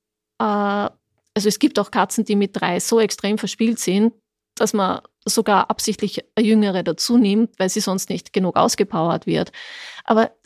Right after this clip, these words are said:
es ist halt einfach wichtig, dass sie so, dass man, so gut man's halt beurteilen kann bei den fremden Katzen, die man dazu holt, ähm, dass man schaut,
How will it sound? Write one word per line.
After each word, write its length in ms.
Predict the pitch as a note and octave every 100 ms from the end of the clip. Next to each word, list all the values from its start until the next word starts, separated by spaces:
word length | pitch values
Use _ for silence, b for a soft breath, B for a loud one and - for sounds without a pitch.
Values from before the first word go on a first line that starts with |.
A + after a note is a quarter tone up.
| -
es 100 | B3
ist 200 | C4 B3+
halt 160 | B3
einfach 320 | - B3 - C4
wichtig, 320 | C4 - A#3+
dass 180 | A#3+ -
sie 100 | A3+
so, 240 | A3 G#3+
dass 200 | G#3 A3+
man, 180 | F#3+ G3 _ _ _ _ _
so 140 | - G3+
gut 180 | G3+
man's 140 | F#3+ F#3+
halt 200 | F3 -
beurteilen 680 | G#3 A#3 A#3 G#3 G#3 G3+ - _
kann 360 | - A3+ G3 G#3
bei 100 | F#3+
den 180 | F#3+ F#3
fremden 420 | - F3+ G3 G#3
Katzen, 400 | G#3 - - F#3+
die 80 | F#3+
man 160 | F#3 G#3
dazu 400 | A#3 - B3+ B3
holt, 300 | A#3 A3+ - B B B B -
ähm, 340 | A3 G#3+ G#3+
dass 180 | G#3+ A#3
man 100 | A#3+
schaut, 460 | - G3 G3+ G3+